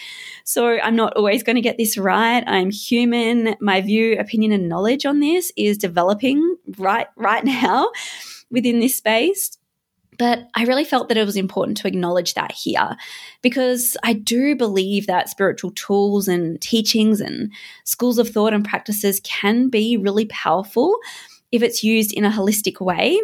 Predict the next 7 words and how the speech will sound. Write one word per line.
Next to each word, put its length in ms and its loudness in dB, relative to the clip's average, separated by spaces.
instead 560 2
of 240 0
just 500 -2
in 260 2
a 80 -4
dismissive 540 -4
way. 380 0